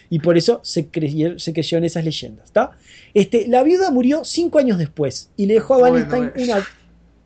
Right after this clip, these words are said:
Speaker 1: y ta-, bueno, pero en esa época
Speaker 2: Eh, eso,
Speaker 1: también
Speaker 2: eso
Speaker 1: era
Speaker 2: suma más a la leyenda, porque entonces se casó con una
Speaker 1: Sí.
Speaker 2: viuda que se murió a los cinco años. Vos decís, "Ah, ya estaba vieja", claro.
Speaker 1: Ahí, ahí, ahí Wallenstein la rompió. Sinceramente fue un gran, <laughs> una gran movida este casamiento de Wallenstein.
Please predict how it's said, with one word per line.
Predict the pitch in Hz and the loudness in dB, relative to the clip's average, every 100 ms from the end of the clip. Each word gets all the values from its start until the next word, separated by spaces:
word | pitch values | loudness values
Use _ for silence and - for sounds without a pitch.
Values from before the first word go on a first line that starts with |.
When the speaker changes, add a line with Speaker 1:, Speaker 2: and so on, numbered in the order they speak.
| _ _ - | _ _ -4
Speaker 1:
y | 196 | -2
ta-, | 160 220 170 | 2 2 4
bueno, | 233 233 208 165 156 | 4 4 2 -2 -4
pero | 196 226 | -2 -2
en | |
esa | 269 233 | -2 -4
época | 202 165 | -2 0
Speaker 2:
Eh, | |
eso, | 214 262 | 0 0
Speaker 1:
también | 240 | -2
Speaker 2:
eso | 247 262 | 0 0
Speaker 1:
era | |
Speaker 2:
suma | - 285 214 170 | 4 4 4 0
más | 175 170 | -4 -4
a | |
la | 170 | -4
leyenda, | 165 160 160 135 131 135 | -4 -6 -8 -10 -12 -12
porque | 143 | -10
entonces | 147 175 196 | -6 -4 -2
se | 190 | -2
casó | 175 - 202 151 | -2 -2 -2 -2
con | 156 | -2
una | 175 | 2
Speaker 1:
Sí. | 175 | 4
Speaker 2:
viuda | 208 262 | 4 4
que | |
se | 180 156 | 0 -8
murió | 151 160 | -4 -4
a | |
los | 151 | -4
cinco | - 151 165 | -8 -8 -4
años. | 190 151 123 - _ _ - | -4 -6 -14 -20 _ _ -8
Vos | 170 | -6
decís, | 165 185 208 | -6 -6 -2
"Ah, | 196 175 | -2 -2
ya | 190 | -6
estaba | 180 208 196 | -4 0 0
vieja", | 175 190 - 120 | 2 0 -2 -10
claro. | - 156 147 - _ _ _ _ _ _ _ _ - | -8 -6 -6 -8 _ _ _ _ _ _ _ _ -2
Speaker 1:
Ahí, | 240 | 0
ahí, | 294 339 | 0 -2
ahí | 359 392 403 | 2 4 6
Wallenstein | 381 349 - 220 170 | 4 2 2 0 0
la | 151 | -2
rompió. | 143 127 135 110 _ | -4 -6 -8 -10 _
Sinceramente | - 233 349 302 302 294 254 | -2 0 2 2 2 0 0
fue | - 226 | 0 0
un | |
gran, | 190 233 214 | 4 4 2
<laughs> | 202 | 0
una | 254 | 2
gran | 196 240 226 | 4 2 0
movida | 170 190 175 | -2 0 -2
este | 156 151 | -2 -6
casamiento | 139 135 143 160 160 135 | -10 -10 -6 -6 -4 -4
de | |
Wallenstein. | 139 160 160 156 165 156 | -4 -2 -2 0 -2 -4